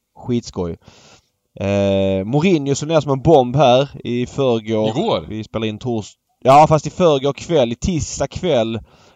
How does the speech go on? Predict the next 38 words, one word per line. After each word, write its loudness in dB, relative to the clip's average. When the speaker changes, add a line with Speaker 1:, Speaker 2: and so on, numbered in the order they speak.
Speaker 1:
kom 0
det -4
team -2
announcement -6
att, -6
ehm, -4
eller -4
club -4
announcement -6
från -8
Tottenham -6
att -6
man -8
sparkar -4
Pochettino. -4
Speaker 2:
Just -4
det. -4
Speaker 1:
Eh, -4
och -6
redan, -2
redan 0
tidigare -2
på -4
dagen -2
läste 0
jag -4
någon -6
tweet -4
om -6
att -6
några -4
spekulerade 0
att -8
Mourinho -6
var -4
favorit -6
till -4
att -6